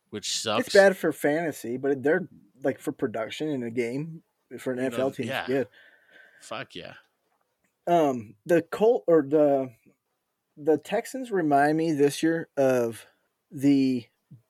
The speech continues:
Speaker 2: Detroit Lions last year. Like, they're, they're gonna be a little better this year, and they're gonna be able to hang in more. I feel like a lot of the bad teams like that is like that to me. The Jaguars,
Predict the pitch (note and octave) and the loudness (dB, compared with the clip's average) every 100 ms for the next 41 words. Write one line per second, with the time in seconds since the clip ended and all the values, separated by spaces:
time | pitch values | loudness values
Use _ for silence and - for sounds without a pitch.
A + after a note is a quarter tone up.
0 | - C#3+ - E3 C#3+ C3+ C#3 B2 A2+ A#2+ | -4 -4 2 2 4 0 -2 -6 -8 -8
1 | A2+ - - - _ C#3+ - E3+ C#3+ - | -8 -14 -20 -20 _ 0 2 2 2 -4
2 | _ _ _ _ _ _ - C#3+ F3+ F#3+ | _ _ _ _ _ _ -6 4 6 8
3 | G#3+ E3+ F3 F3+ D#3+ E3 E3 D#3 D3+ D#3 | 6 6 6 8 10 10 10 4 2 0
4 | C#3+ C3 D#3 D#3 D#3 C#3 C3 D3 C#3+ C#3+ | 0 2 4 6 6 2 0 -2 0 0
5 | C3+ C3 - D#3 - A#3+ G3+ E3 D#3+ D3 | 0 -2 0 -2 4 4 6 6 6 4
6 | C3 C3+ C3+ D#3+ D3+ D3+ D3 D#3+ D#3 - | 4 2 0 -4 -2 -2 0 0 0 -6
7 | _ _ _ D#3 B2+ C#3 D3 D#3 D3 D#3+ | _ _ _ -6 0 0 2 -2 -4 -8
8 | E3 - _ - - _ D3+ C3+ C#3+ D3+ | -10 -12 _ -20 -20 _ -2 4 6 6
9 | D3+ D#3+ D#3 D#3+ | 6 4 2 0